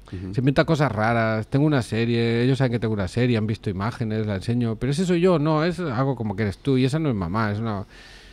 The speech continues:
Speaker 2: Y les intento, mediante la explicación de esto, también explicarles cuál es la diferencia entre la realidad y la ficción, que creo que es muy interesante que lo tengan claro, y, y tiene un buen ejemplo conmigo.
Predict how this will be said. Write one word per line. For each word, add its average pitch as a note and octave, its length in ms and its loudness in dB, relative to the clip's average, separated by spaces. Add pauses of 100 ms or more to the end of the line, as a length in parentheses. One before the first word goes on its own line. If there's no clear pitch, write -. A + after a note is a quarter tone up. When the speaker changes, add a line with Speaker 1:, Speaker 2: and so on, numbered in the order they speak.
(300)
Speaker 2:
Y C3+ 80 -6
les C3 180 0
intento, C#3+ 480 0 (500)
mediante A#2+ 1200 0
la A2+ 120 -2
explicación B2+ 500 -2
de C#3+ 80 2
esto, D3 220 -2
también A#2+ 240 -2
explicarles G#2+ 500 -4
cuál G#2 160 -4
es G#2 100 -6
la G2 80 -4
diferencia G2 400 -4
entre F#2 180 -6
la F2+ 100 -4
realidad F2+ 300 -6
y F2 40 -8
la E2+ 80 -8
ficción, C#3+ 420 -2
que A2+ 120 -4
creo G2 120 -4
que G#2 80 -4
es G2 60 -8
muy A#2 140 -4
interesante G2 460 -8
que F#2+ 100 -10
lo F#2 80 -8
tengan F#2+ 320 -10
claro, G#2+ 580 -8
y, F#2 140 -14 (680)
y B2 80 -4
tiene B2 180 0
un C3 100 2
buen A#2 120 -2
ejemplo G2+ 360 -6
conmigo. F2+ 400 -8